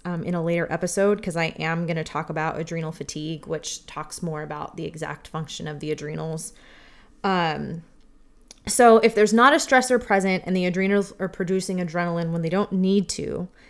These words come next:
um, this unnecessarily adrenaline, unnecessary adrenaline in the body can actually cause damage to our pancreas. And you can also have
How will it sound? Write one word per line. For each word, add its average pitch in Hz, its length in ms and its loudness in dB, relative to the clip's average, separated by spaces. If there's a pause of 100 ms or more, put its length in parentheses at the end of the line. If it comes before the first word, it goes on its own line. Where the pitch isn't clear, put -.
(520)
um, 170 560 -2
this 220 580 6 (340)
unnecessarily 214 920 4
adrenaline, 170 800 0 (500)
unnecessary 208 720 4
adrenaline 170 400 -2
in 165 100 -4
the 165 80 -4
body 170 540 2 (520)
can 214 140 -2
actually 208 480 2
cause 208 600 0
damage 165 840 -2
to 247 300 -2
our 156 120 0
pancreas. - 760 -8 (960)
And 226 260 6
you 262 100 4
can 302 140 -2
also 214 360 4
have 185 440 2